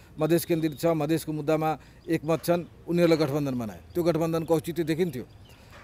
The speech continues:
लेफ्ट एलायन्स बनाए, वामपन्थीहरू गठबन्धन बनाए, त्यसको औचित्य देखिन्थ्यो।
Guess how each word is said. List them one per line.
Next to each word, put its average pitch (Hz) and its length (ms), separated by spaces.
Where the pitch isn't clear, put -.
लेफ्ट 185 260
एलायन्स 190 300
बनाए, 175 360
वामपन्थीहरू 165 580
गठबन्धन 165 460
बनाए, 165 240
त्यसको 160 300
औचित्य 160 300
देखिन्थ्यो। 139 400